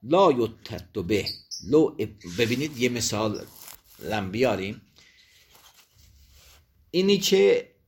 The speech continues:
بحث می‌کردیم قبل از رهن غصب کرده بود، گفتیم این اختلافیه، آیا این قبضه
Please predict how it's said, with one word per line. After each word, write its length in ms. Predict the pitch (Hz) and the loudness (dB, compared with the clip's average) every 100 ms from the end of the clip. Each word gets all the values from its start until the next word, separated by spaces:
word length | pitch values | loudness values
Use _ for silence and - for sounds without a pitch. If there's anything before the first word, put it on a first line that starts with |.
| _ _ _ | _ _ _
بحث 360 | 160 175 151 165 | 2 2 0 -6
می‌کردیم 1040 | 180 175 175 170 170 175 170 165 - - _ _ _ _ _ _ _ _ | -6 -6 -4 -4 -4 -4 -4 -6 -10 -20 _ _ _ _ _ _ _ _
قبل 380 | 135 120 87 107 | 2 2 0 -2
از 180 | 120 101 | -2 -2
رهن 800 | 95 104 156 160 127 - 85 87 - | -4 4 6 6 4 -2 -8 -10 -8
غصب 360 | - 80 - - | -6 -4 -6 -10
کرده 400 | 82 82 78 82 | -10 -10 -8 -10
بود، 280 | 71 - - - _ _ _ _ _ _ _ - | -12 -16 -20 -20 _ _ _ _ _ _ _ -12
گفتیم 520 | 95 - 123 120 - _ _ | -12 -8 -8 -8 -12 _ _
این 180 | - 113 | -6 -2
اختلافیه، 760 | 101 - 92 80 73 87 67 | -2 -2 -4 -4 -6 -8 -8
آیا 200 | 69 95 | -6 -4
این 260 | 87 92 87 85 | -4 -4 -6 -2
قبضه 560 | 110 87 80 69 67 | 0 0 -4 -14 -16